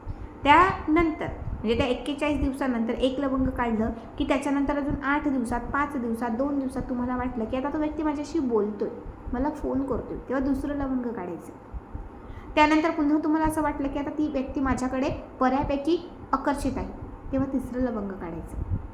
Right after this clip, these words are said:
त्याच्यानंतर जेव्हा ती व्यक्ती स्वतःहून तुमच्याशी बोलायला लागेल, तेव्हा चौथं लवंग काढायचं. आणि जेव्हा तुमचं दोघांचं रिलेशन व्यवस्थित होईल, उत्तम होईल, तेव्हा पाचवं लवंग काढायचं.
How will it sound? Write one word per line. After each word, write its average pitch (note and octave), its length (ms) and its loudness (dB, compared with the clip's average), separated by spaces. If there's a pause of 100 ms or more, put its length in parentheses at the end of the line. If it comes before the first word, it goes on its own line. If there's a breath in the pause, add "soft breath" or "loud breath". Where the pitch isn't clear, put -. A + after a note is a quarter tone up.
(500 loud breath)
त्याच्यानंतर A3+ 460 2
जेव्हा A3+ 240 2
ती B3+ 60 2
व्यक्ती A#3+ 240 0
स्वतःहून B3+ 480 0
तुमच्याशी C#4+ 420 0
बोलायला A3 520 0
लागेल, - 640 -6
तेव्हा A3+ 160 -2
चौथं A3+ 340 -2
लवंग A#3+ 260 -4
काढायचं. A3+ 460 -4 (520 loud breath)
आणि A3 140 6
जेव्हा A#3+ 220 4
तुमचं A#3+ 320 0
दोघांचं A3+ 380 2
रिलेशन A3+ 520 0
व्यवस्थित A#3+ 880 0
होईल, - 160 -2 (220)
उत्तम D#4 400 0
होईल, A3+ 320 -2
तेव्हा A3+ 160 -2
पाचवं G#3+ 380 -6
लवंग G3 220 -4
काढायचं. E3 540 -10